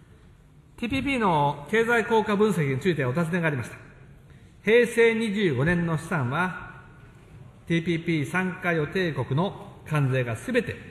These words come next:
即時撤廃され、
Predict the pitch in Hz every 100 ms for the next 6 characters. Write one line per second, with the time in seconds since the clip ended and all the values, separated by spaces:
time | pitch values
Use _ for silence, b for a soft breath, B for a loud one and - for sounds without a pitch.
0 | - - - 240 220 98 - - - -
1 | - - - 165 165 170 170 214 202 190
2 | 196